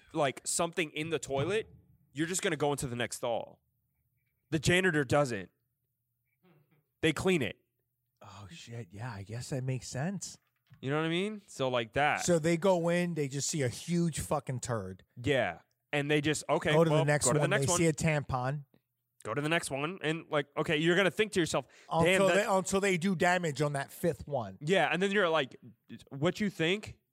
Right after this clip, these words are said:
Speaker 1: This is what, like, when you're in a bathroom and you're not a janitor, you're gonna think, like,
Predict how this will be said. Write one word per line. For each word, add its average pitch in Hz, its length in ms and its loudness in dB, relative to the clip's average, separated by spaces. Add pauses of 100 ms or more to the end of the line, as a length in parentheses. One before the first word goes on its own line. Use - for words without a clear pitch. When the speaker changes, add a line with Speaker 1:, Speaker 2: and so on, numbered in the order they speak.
(220)
Speaker 1:
This 190 160 0
is 214 100 -4
what, 196 280 0 (120)
like, 143 260 -2 (640)
when 147 320 -2
you're 190 140 0
in 190 120 -2
a 147 60 2
bathroom 139 420 -2
and 127 80 -4
you're 120 100 -2
not 135 220 0
a 135 60 -2
janitor, 151 480 -2
you're 143 160 -2
gonna 160 160 0
think, 151 180 -4
like, 107 160 -4